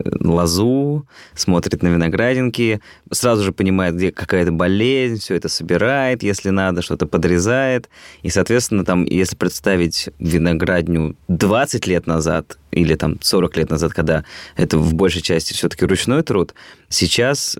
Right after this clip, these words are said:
и везде, не только, я имею в виду, в, э, условном там производстве вина, но и вообще во многих отраслях есть вот эта вот роботизация некоторых процессов, и в том числе даже, мне кажется, я видел или читал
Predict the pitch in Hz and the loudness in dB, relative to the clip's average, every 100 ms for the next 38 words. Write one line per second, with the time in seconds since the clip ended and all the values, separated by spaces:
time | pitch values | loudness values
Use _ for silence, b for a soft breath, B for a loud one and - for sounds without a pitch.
0 | - - 95 110 104 107 85 85 85 87 | -6 -2 2 2 2 2 2 0 0 -2
1 | 78 82 80 80 80 76 80 80 80 82 | 0 0 2 2 0 -2 -2 -2 0 0
2 | 82 82 82 50 - B B - - 80 | 2 2 0 0 -4 B B -4 0 2
3 | 76 78 - 78 - - - - 101 101 | 2 2 0 0 -2 -4 -6 0 2 2
4 | 92 92 92 120 160 110 87 82 - 82 | 0 0 0 0 0 0 0 -2 -4 -2
5 | 82 90 82 80 - 85 85 - 110 151 | 2 2 2 0 -2 0 0 0 0 0
6 | - B B 87 92 - 87 87 82 78 | -4 B B 0 2 2 -2 0 0 0
7 | - 92 90 95 101 101 85 85 85 82 | 0 0 2 0 0 -2 -2 -2 0 -2
8 | - - - 90 - 160 - 95 - B | -4 -6 -2 0 2 0 0 -4 -6 B
9 | B B - 95 - 120 123 110 - 101 | B B 0 0 2 0 0 -2 -2 -2
10 | 127 113 95 92 87 85 87 85 82 87 | 0 0 -2 -2 -2 0 -2 -2 -2 -2
11 | - 87 90 87 87 82 76 50 - - | 0 2 2 2 2 0 0 -4 -6 -2
12 | 92 80 - - 98 107 104 | 0 0 -2 -2 0 2 0